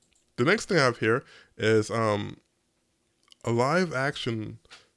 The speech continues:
Captain Ameri-, Captain America, Captain Planet, um, script is, is kind of out there and works. Um, and the person who's doing the script is saying that the movie's gonna be more of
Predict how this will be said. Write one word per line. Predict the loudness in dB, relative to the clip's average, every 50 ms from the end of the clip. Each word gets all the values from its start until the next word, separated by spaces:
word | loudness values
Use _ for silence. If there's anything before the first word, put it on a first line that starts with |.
| _ -10
Captain | -6 -4 -4 -4 -4 -4 -6 -4
Ameri-, | -4 -2 -2 -2 -2 -4 -6 _ _ -20
Captain | -14 -14 -14 -12 -12 -16
America, | -14 -14 -12 -12 -12 -14 -14 -20 -20 _ -4
Captain | 0 0 0 2 0 -2 -4 -4
Planet, | -6 -4 -2 2 2 4 2 2 0 -6 -10 -16 -16 -8 -4
um, | -2 0 0 0 -2 -4
script | -6 -6 0 0 0 0 0 -2
is, | -4 -4 -4 -8 -14 -16 -18 _ -8
is | -8 -6 -6
kind | -2 0 0 2 2
of | 4
out | 2 2 2 2
there | 0 0 2 2
and | 2 0 -2 -2
works. | -2 -2 -2 -2 -6 -14 -16 -16 -18 -20 -20 -20 -20 _ _ _ _ -4
Um, | -2 0 0 0 -2 -4 -2
and | -2 0 0 0 2
the | 2 0 2
person | 2 2 0 0 0 -2 -4 -4
who's | -4 -4
doing | -2 -2 0 0 0
the | -2
script | -4 -6 -4 0 0 0 0 0 -4
is | -6 -6
saying | -6 -4 -2 0 0 0 0 -2 0 0
that | 0 0 0 -2 -4
the | -6 -6
movie's | -4 -4 -2 -2 -2 0 -2 -2 -2
gonna | -4 -2 -2 -2
be | -4 -2 -2 -2 0 0 -2 -4 -6 -8 -14 -20 -20 -20 _ _ _ -8
more | -6 -2 -2 0 0 0 0
of | 0 -2